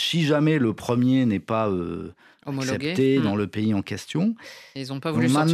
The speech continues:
Speaker 1: maintenant,
Speaker 2: deuxième.
Speaker 1: les, et l-, et le, l'Algérie s'est mise en contravention avec le, la décision de la commission des compétitions de la caf. Donc les deux, euh,
Speaker 2: Sont
Speaker 1: les deux
Speaker 2: fautifs.
Speaker 1: parties sont fautives et logiquement, les deux doivent être sanctionnés. Mais je présume que la caf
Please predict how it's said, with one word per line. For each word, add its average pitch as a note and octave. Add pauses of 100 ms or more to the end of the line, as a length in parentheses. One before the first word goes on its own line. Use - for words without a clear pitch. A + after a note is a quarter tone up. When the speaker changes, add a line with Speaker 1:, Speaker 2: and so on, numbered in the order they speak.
Speaker 1:
maintenant, A3
Speaker 2:
deuxième. D#3+
Speaker 1:
les, C#3+
et D3
l-, C3+
et C#3+
le, C3
l'Algérie C3
s'est C3+
mise C#3
en B2+
contravention A#2+
avec A#2+
le, G#2+
la G#2+
décision A#2
de C#3
la A#2
commission A#2
des A2
compétitions A#2
de A2+
la A2
caf. F#3
Donc C#3+
les D3+
deux, E3 (640)
euh, G#2
Speaker 2:
Sont A2+
Speaker 1:
les B2+
deux D#3+
Speaker 2:
fautifs. G#3
Speaker 1:
parties A#3
sont D3
fautives F#3+
et C#3
logiquement, D#3
les D#3+
deux E3+
doivent D#3+
être C#3+
sanctionnés. C#3+
Mais E3
je A2 (300)
présume D#3
que B2
la A#2
caf E3+